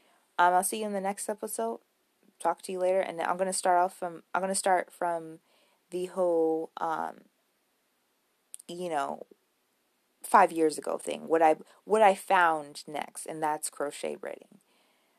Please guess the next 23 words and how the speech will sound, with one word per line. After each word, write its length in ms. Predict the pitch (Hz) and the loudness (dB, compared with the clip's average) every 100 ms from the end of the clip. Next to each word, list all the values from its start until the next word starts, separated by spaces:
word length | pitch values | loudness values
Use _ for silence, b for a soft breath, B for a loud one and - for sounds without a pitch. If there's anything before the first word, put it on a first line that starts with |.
| _ | _
So, 760 | - - 190 185 180 180 170 - | -4 4 4 6 4 2 0 -4
um, 360 | 170 160 156 151 - | -4 -6 -8 -14 -2
don't 180 | 190 | -2
forget 160 | 190 202 | -2 -6
to 60 | 180 | 0
like, 260 | 165 175 | 0 0
subscribe, 680 | - 180 - 165 160 160 160 | -4 -10 -2 0 2 2 0
review 420 | 160 156 160 160 165 | -4 -8 -6 -2 2
it. 280 | 160 156 - - | 2 -2 -8 -12
Uh, 200 | 82 82 80 _ _ | -10 -10 -12 _ _
five 220 | - 95 - | -2 -2 -2
stars, 420 | - 190 185 - | 0 0 0 -4
please. 400 | 214 202 196 190 | -8 -8 -6 -8
You 60 | 185 | -6
know 300 | 185 190 196 _ | -4 -6 -10 _
how 180 | - 175 | -6 -2
it 40 | |
is. 380 | 175 180 180 - - b b b b b | 0 0 -2 -10 -20 b b b b b
Talk 200 | - 208 | 2 2
to 80 | 226 | 2
you 60 | 208 | 2
guys 240 | 190 185 | 2 2
later. 360 | 185 185 208 | 2 2 -2